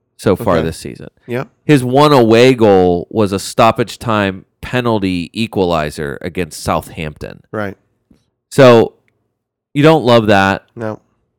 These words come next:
Speaker 1: Uh, because, as we've talked about already in this run of, of positive matchups for Brighton, four of their next six matches now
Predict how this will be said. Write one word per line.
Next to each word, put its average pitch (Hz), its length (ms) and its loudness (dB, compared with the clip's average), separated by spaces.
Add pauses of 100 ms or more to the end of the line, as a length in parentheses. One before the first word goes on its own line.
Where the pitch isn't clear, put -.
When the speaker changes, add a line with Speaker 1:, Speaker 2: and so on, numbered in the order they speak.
(120)
Speaker 1:
Uh, 95 340 0 (200)
because, 120 920 2 (760)
as 107 180 -4
we've 110 160 -2
talked - 260 0
about 98 400 0
already 107 640 0 (180)
in 98 180 -8
this 92 300 -6 (120)
run 95 260 -4
of, 87 180 -8 (160)
of 92 280 -4
positive 87 520 -4
matchups 85 500 -6
for 80 460 -12 (100)
Brighton, 82 520 -10 (680)
four 175 340 6
of 147 140 2
their 131 160 2
next 123 360 -4
six - 480 -2
matches 80 760 -8
now 76 460 -12